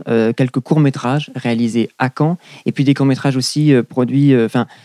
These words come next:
euh, de, à l'occasion du, du festival Kino Caen, festival dédié, euh, euh, à Sur ma cour. C'était le neuf et le onze février dernier.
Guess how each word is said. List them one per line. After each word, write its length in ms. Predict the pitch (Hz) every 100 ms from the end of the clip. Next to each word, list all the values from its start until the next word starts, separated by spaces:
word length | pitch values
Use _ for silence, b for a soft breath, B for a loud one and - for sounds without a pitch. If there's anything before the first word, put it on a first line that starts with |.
| B -
euh, 60 | 101
de, 100 | 117
à 80 | 131
l'occasion 340 | 127 139 131
du, 300 | 151 127 117
du 100 | 113
festival 420 | 113 120 131 131 127
Kino 260 | 151 139 -
Caen, 220 | 160 185
festival 380 | 127 120 131 120
dédié, 400 | 117 123 131 120
euh, 100 | 110 b b b -
euh, 320 | 113 107 104
à 100 | -
Sur 160 | 120 127
ma 100 | 123
cour. 340 | 131 170 185 -
C'était 300 | - 135 156
le 120 | 143 131
neuf 460 | 156 165 - - _
et 80 | 120
le 120 | 123
onze 220 | 170 175
février 380 | - 135 127 123
dernier. 420 | 123 113 123 165